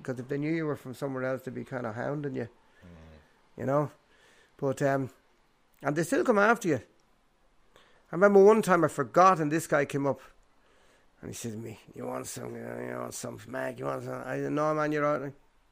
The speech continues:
Speaker 1: "Where are you from, man?" I, I said, <laughs> "I'm from Ireland." "Ireland? God, I've always wanted to go to Ireland,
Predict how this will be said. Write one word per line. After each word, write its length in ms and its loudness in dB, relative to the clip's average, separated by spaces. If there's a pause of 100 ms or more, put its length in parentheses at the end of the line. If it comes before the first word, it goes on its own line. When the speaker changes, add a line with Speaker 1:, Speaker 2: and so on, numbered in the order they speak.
Speaker 1:
"Where 120 -4
are 40 -4
you 220 -2
from, 420 -2
man?" 320 -4 (920)
I, 260 4
I 40 0
said, 420 -10 (320)
<laughs> 680 -14
"I'm 100 0
from 200 -2
Ireland." 420 8 (420)
"Ireland? 640 2 (720)
God, 240 -2
I've 180 -6
always 240 -6
wanted 280 -12
to 60 -10
go 240 -10
to 60 -12
Ireland, 420 -14